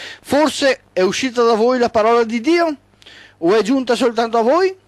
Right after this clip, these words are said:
Se uno crede di essere profeta o avere i doni dello Spirito Santo, riconosca che quanto scrivo è un ordine del Signore. Se qualcuno non lo riconosce, non sarà riconosciuto."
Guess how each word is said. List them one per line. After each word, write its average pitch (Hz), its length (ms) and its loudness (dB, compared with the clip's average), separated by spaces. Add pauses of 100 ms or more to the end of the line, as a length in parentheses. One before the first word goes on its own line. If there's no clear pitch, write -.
(260)
Se - 200 -6
uno 202 220 0
crede 254 360 0
di 226 100 -4
essere 240 300 0
profeta 214 480 0
o 180 40 4
avere 180 260 2
i 175 200 -4
doni 208 200 2
dello 190 160 0
Spirito 202 340 -2
Santo, 175 520 -4
riconosca 208 580 -2
che 135 80 -4
quanto 190 240 -4
scrivo 135 480 -4
è - 80 -2
un 202 120 0
ordine 131 380 -2
del 135 160 -2
Signore. 156 680 -2 (580)
Se - 160 -6
qualcuno 208 400 0
non 160 220 2
lo 160 60 2
riconosce, 214 600 0
non 247 160 -2
sarà 143 480 -2
riconosciuto." 143 880 -4